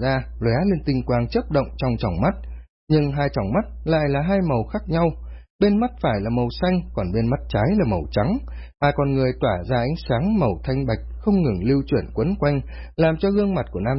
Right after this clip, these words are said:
tử này càng thêm ma mị. Nam tử này bỗng nhiên cất tiếng cười lớn, <laughs> "Ha ha, đệ đệ, đại ca chúc mừng ngươi trở về,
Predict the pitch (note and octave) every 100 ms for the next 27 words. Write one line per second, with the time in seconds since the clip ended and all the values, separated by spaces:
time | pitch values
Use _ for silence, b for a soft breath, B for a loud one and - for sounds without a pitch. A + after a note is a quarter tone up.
0 | - A#2+ F2 G#2+ F2+ - F#2+ - A#2+ B2
1 | D3 C#3+ C#3 B2+ - - - _ _ _
2 | - A3 G#3 D3+ B2+ B2+ B2 D3 C#3 A#2+
3 | A2+ - - A#2 F3 G#3 A2 E2 F#2+ C3
4 | C4+ - - - - G#3+ G2+ - B B
5 | B - A#2 A#2 A#2 - B B - C3
6 | B2 C3 B2 - B3 C#3+ B2+ D#3 F#3+ E3
7 | F#2 G2 A2